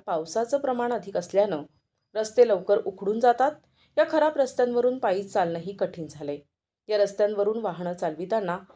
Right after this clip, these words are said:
वाहन चालकांना जीव मुठीत घेऊन तारेवरची कसरत करावी लागत आहे. श्रीघाट सरहद ते देवगाव फाटा, जोशी कंपनी ते झारवट बुद्रुक रस्त्यांची तर अक्षरशः चाळणी झालीय. ऐन पावसाळ्यात जीवघेण्या रस्त्यांवरून प्रवास करताना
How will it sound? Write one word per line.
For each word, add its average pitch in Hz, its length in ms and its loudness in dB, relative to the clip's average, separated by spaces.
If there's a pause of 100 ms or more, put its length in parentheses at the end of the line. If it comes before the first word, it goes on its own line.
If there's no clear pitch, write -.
(260)
वाहन 247 380 0
चालकांना 202 640 -2
जीव 202 220 -6
मुठीत 165 300 -10
घेऊन 185 360 -12
तारेवरची 165 500 -2
कसरत 175 480 -6
करावी 220 280 -6
लागत 233 240 -4
आहे. 254 240 -4 (640)
श्रीघाट 277 400 -2
सरहद 262 460 2
ते 247 60 0
देवगाव 185 360 2
फाटा, 180 440 -4
जोशी 190 320 -6
कंपनी 175 580 -6
ते 175 100 -6
झारवट 175 480 2
बुद्रुक - 640 -4
रस्त्यांची 202 640 4
तर 190 160 2
अक्षरशः 240 640 2
चाळणी 165 420 0
झालीय. 147 360 -6 (720)
ऐन 285 200 -4
पावसाळ्यात 277 460 4
जीवघेण्या 220 480 -2
रस्त्यांवरून 180 640 -2
प्रवास 165 440 -4
करताना 196 540 -4